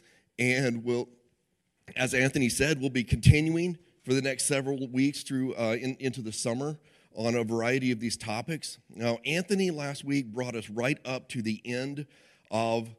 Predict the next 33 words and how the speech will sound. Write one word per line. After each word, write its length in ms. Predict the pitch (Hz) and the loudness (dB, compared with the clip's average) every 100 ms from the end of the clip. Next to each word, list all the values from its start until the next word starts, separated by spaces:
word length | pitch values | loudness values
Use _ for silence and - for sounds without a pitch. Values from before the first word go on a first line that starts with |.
| - | -8
the 100 | 104 | -6
book 260 | 92 127 185 | -2 -2 -2
of 80 | |
Exodus, 600 | 165 185 - 196 196 - - _ _ _ | -4 -6 -2 -2 -2 -6 -14 _ _ _
but 220 | - 120 | 0 2
the 120 | 127 | 0
Exodus 380 | 127 151 160 135 | -2 -2 -2 -4
journey 360 | - 135 139 131 | -2 0 2 4
continues 760 | - 104 - 151 160 156 151 | 4 4 -4 -4 0 0 0
through 460 | - - 127 135 139 | -6 -10 -2 2 2
the 120 | 123 117 | 0 0
other 160 | 123 | 0
books 300 | 120 123 117 | 0 -2 -4
of 100 | 110 | -6
the 80 | 92 | -10
Torah, 480 | - 160 175 170 170 - _ _ | -8 -4 -2 -2 -4 -10 _ _
Leviticus, 540 | 107 113 143 147 139 120 | 0 6 6 4 -2 -2
Numbers, 320 | 127 123 117 | -2 -2 -6
and 80 | 107 | -2
Deuteronomy, 720 | 107 101 120 131 143 147 131 - - - | -2 0 -2 -4 -2 -4 -6 -16 -20 -8
as 300 | 107 110 110 | -4 -4 -4
the 60 | 110 | -8
people 380 | 135 135 135 | -2 -2 0
of 100 | 123 | -2
God 380 | 113 117 120 120 - | -2 -4 -2 -4 -6
are 220 | 113 107 | -6 -6
traveling, 600 | 101 127 117 123 135 131 | -8 -6 -4 -4 -4 -4
making 300 | 113 110 127 | -4 -6 -8
their 120 | 113 | -8
way 380 | 101 110 107 110 _ - - _ | -8 -8 -6 -8 _ -20 -20 _
through 200 | 98 135 | 4 6
the 100 | 160 | 6
desert 480 | 135 131 123 135 | 4 0 0 -4